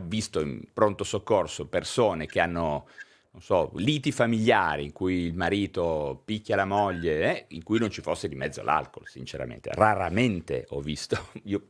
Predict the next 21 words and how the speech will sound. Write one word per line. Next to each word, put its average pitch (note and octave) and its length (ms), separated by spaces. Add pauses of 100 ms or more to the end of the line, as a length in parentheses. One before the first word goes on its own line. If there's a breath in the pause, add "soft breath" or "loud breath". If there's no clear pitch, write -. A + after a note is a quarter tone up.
(140)
a G2 100
me B2 120
non D#3+ 140
viene D#3 160
in C3 60
mente A#2+ 200
manco F#2+ 240
una F2 100
volta, E2+ 320
però D#2+ 180 (340 loud breath)
l'alcol D3 320
è F#2 80
presente F#2+ 520
dovunque E2 420
c'è E2+ 240
anomalia D#2 460
di D2 100
comportamento, - 800
ecco, - 300
anche A2 300
crimine. F2+ 460